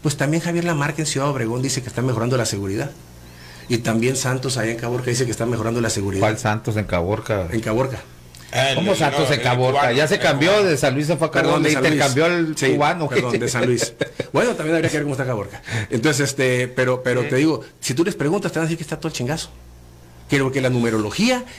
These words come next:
Speaker 1: y la estadística y el último reporte indican que esto y que el otro y que el otro. El, el ciudadano Hermosillo de la colonia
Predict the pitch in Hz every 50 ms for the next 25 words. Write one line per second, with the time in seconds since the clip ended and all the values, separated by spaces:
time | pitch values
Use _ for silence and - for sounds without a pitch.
0 | - - 123 117 120 113 - - 113 117 170 196 - - - - 127 120 131 -
1 | - 180 143 117 107 104 - - 208 220 214 233 214 - - - - - 123 123
2 | 120 147 160 156 165 156 147 - 139 123 127 151 143 - 110 104 110 131 131 117
3 | 104 92 95 92 95 95 - - - - - - - - - - - - - -
4 | - 139 135 131 131 131 - - - - - - - - - - - - 143 139
5 | 135 127 127 - 151 139 131 131 131 160 185 202 208 202 185 165 139 131 127 123
6 | - 151 151 143 123 113 107 101 - 107 110 143 208 247 262 269 262